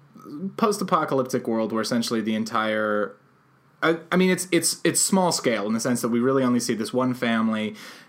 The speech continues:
um, and it's sort of set around their farmhouse. But you get the impression that something has happened to the world. Um, and it's not really explained, but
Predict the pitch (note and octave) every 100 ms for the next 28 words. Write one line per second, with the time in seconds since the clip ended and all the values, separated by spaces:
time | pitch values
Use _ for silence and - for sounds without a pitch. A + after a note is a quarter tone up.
0 | _ B2 A2+ A2+ A2 G#2+ A#2+ A#2 A2 A#2
1 | A#2 B2+ A#2 A2+ A2 A2 G#2+ A2 G#2+ G#2
2 | G2+ - A2 G#2+ G#2 F#2+ F#2+ - - -
3 | - - D#3+ E3+ G3 E3+ D3+ D3+ B2+ C3
4 | A#2+ - B2 A#2+ A2+ A2+ G#2+ G2+ - -
5 | C3 A2 A2 G#2 A#2+ G#2+ G2+ G2 - -
6 | - - - - - B2 A#2+ A#2 A2+ A2+
7 | A2 - _ _ E3 D#3+ G#3 F#3 F3+ E3
8 | C#3 C3 - C3 A2+ G#2 G#2+ - - B2+
9 | A#2 -